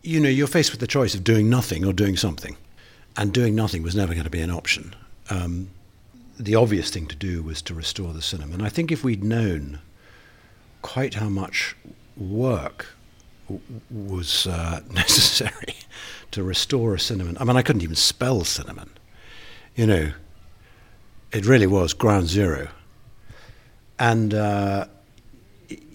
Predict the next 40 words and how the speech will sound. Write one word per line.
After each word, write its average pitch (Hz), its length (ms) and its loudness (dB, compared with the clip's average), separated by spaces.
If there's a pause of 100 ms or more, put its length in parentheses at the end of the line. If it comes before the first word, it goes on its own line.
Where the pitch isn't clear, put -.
you 120 220 -2
know, 107 80 0
in 113 80 2
this 123 120 2
rather 123 180 8
wishy-washy 110 680 2
way, 101 360 0
you 92 160 -2
just 95 200 -4
think, 90 140 -8
"Oh, 82 60 -12
well, 73 360 -14 (200)
you - 380 -20
know, 67 180 -12 (720)
can't 87 220 -6
be 78 80 -8
that 80 200 -8
difficult." - 500 -14 (1000)
And 143 100 4
it's 147 140 2
not 185 220 0
difficult, - 580 -2
it's - 180 -14
just - 240 -2
a 120 40 0
lot 110 280 2
of 104 140 -2
work, 120 460 -4 (300)
and 101 180 -2
you 101 120 -2
get 107 400 -2
almost 95 560 -6
everything 78 540 -12
wrong, 104 300 -8 (920)
and 85 260 -8
you 90 120 -6
learn 87 420 -4
from 82 540 -6 (240)
your 87 160 -8
mistakes. - 600 -10